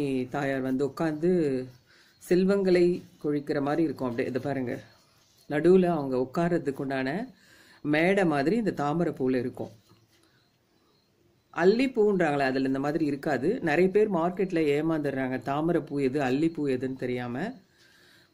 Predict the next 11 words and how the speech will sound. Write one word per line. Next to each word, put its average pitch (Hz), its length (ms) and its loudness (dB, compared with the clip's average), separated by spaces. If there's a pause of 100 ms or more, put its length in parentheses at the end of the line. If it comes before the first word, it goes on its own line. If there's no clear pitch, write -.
(100)
இதுல 185 260 4
பாருங்க, 160 300 -2
இது 120 140 -4 (220)
தாமரைப்பூல 160 600 0 (1700)
நடுப்பாகத்துல 143 920 -2 (600)
அழகான 151 680 -2
ஒரு 147 220 0 (380)
மேடை 156 400 0
இருக்கு 120 240 -2
பாருங்க. 117 340 -6 (3250)
இந்த 170 100 -2